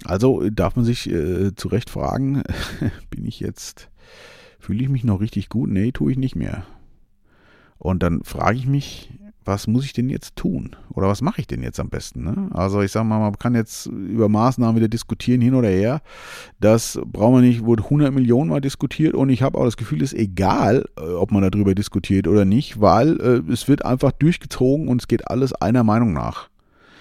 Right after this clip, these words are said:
Ja, also, äh, wenn ich das so in der Politik und so auch verfolge, es wird ja gar keine andere Meinung zugelassen. Es gibt hundert andere Meinungen und ich finde, man könnte ruhig mal diskutieren darüber, aber das wird ja gar nicht zugelassen. Das ist so à la, äh, Frau Merkel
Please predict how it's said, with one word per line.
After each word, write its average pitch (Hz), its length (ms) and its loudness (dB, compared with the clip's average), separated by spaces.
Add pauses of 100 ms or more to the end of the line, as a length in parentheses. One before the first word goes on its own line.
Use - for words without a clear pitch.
(460)
Ja, 90 240 0
also, 95 400 2
äh, 92 180 2
wenn 101 100 4
ich - 60 -2
das 120 140 -2
so 117 160 2
in 113 60 2
der 107 80 2
Politik 113 400 0
und 127 100 0
so 127 140 0
auch 131 80 0
verfolge, 131 460 2
es 131 460 -2
wird 139 160 0
ja 147 100 2
gar - 180 0
keine 185 240 0
andere 143 240 0
Meinung 139 260 2
zugelassen. 139 320 -2
Es - 80 -2
gibt - 320 0
hundert 220 300 6
andere 135 320 0
Meinungen 90 500 2
und 107 160 0
ich 95 80 -2
finde, 143 220 0
man 127 140 2
könnte 143 260 2
ruhig 127 260 0
mal 127 160 0
diskutieren 123 460 0
darüber, 117 500 0
aber 104 400 0 (140)
das - 160 -12
wird - 80 -4
ja 76 80 2
gar 76 80 4
nicht - 100 2
zugelassen. - 400 -2 (760)
Das 104 160 -2
ist - 140 -6
so 64 200 4
à 92 160 0
la, 123 360 2
äh, 113 100 0
Frau 110 180 0
Merkel 104 540 -2